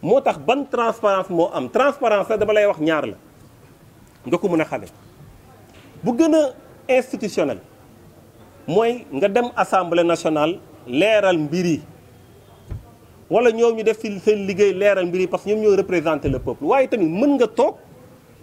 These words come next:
jàkkaarloo askan wi comme ni mu ko defee. Nee na lu mu, lu tax mu woo leen, c'était pour di leeral. Lan la fa leeral?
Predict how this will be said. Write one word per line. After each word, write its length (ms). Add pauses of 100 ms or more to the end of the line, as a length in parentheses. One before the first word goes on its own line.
jàkkaarloo 580
askan 320
wi 80
comme 200
ni 100
mu 80
ko 80
defee. 340
Nee 160
na 120
lu 280
mu, 180 (140)
lu 80
tax 180
mu 140
woo 240
leen, 280 (1000)
c'était 280
pour 200
di 140
leeral. 340
Lan 240 (140)
la 80
fa 180
leeral? 460